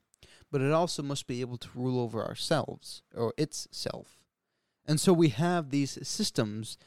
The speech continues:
in place for that very reason, being the executive branch, the legislative,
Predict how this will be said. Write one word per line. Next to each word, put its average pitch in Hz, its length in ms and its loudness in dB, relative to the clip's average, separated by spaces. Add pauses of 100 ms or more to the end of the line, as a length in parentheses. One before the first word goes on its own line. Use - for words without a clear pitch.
(220)
in 131 180 -2
place 135 540 -2
for 151 220 0
that 127 220 2
very 120 320 0 (320)
reason, 160 460 0 (400)
being 127 520 0 (220)
the 120 100 -4
executive 113 520 -2
branch, 107 380 -8
the - 100 -10
legislative, 107 640 -6